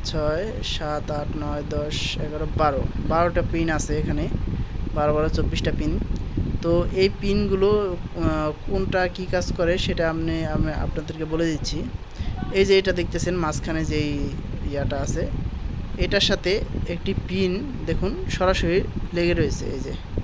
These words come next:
সরাসরি এখানে লেগে রয়েছে। তো এই পিনটাতে আমরা কি, আহ, দুইশো বিশ ভোল্ট এসি সেটা দিয়ে দেবো। আর এই যে এগুলো দেখুন ফাঁকা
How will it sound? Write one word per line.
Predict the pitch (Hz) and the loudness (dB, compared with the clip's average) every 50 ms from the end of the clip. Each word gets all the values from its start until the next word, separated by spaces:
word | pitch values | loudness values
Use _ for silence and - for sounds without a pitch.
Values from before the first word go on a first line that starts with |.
| - | -2
সরাসরি | - - 165 160 156 - - 156 - 220 214 - | -4 -4 -4 -4 -4 -2 -2 -2 0 0 0 0
এখানে | - - 160 160 170 | 0 -2 -2 -2 -2
লেগে | 170 165 170 170 165 | -2 -2 0 0 0
রয়েছে। | 165 147 131 127 - - - - - - - - - - - - - - - - - - - - | 0 0 -2 -2 -4 -4 -6 -6 -6 -6 -6 -6 -4 -4 -2 -2 -2 -2 -4 -2 -2 -2 -2 0
তো | - 156 | -2 -2
এই | - - 185 196 220 208 208 | 0 2 4 4 4 4 2
পিনটাতে | - 196 196 202 196 208 202 - 202 | 0 2 2 2 2 2 2 2 2
আমরা | 190 185 180 175 175 | 2 4 4 4 2
কি, | 165 - 185 180 180 180 185 185 185 - | 2 0 0 0 0 0 0 0 0 0
আহ, | - - - - - - 165 156 156 151 151 151 151 151 151 147 143 139 - - - - - | 0 -2 -4 -4 -4 -4 -4 -2 0 0 0 2 2 2 2 2 0 0 -2 -2 -2 0 0
দুইশো | 175 196 196 - - 196 214 254 - - | 0 0 0 2 2 2 2 2 0 0
বিশ | - 175 190 190 175 | 0 0 0 0 0
ভোল্ট | 160 160 165 165 156 - - | 0 2 0 0 0 -2 -4
এসি | 165 165 175 175 175 180 185 185 180 - 151 - - - - - - - - - | -4 -2 -2 0 0 -2 -2 -2 -4 -4 -6 -6 -6 -6 -6 -8 -8 -8 -8 -4
সেটা | - 196 190 190 180 | -2 0 2 2 2
দিয়ে | 160 151 147 | 2 2 2
দেবো। | 143 - - 143 151 151 143 - | 2 2 2 2 0 0 0 0
আর | 160 165 | 0 2
এই | 165 165 180 190 196 | 2 2 2 2 4
যে | 196 196 196 | 4 4 4
এগুলো | 196 196 196 196 190 | 4 4 4 2 4
দেখুন | 185 190 185 202 208 214 | 4 2 0 0 0 -2
ফাঁকা | - - 202 185 175 - 156 147 | 0 0 0 0 0 0 -2 -4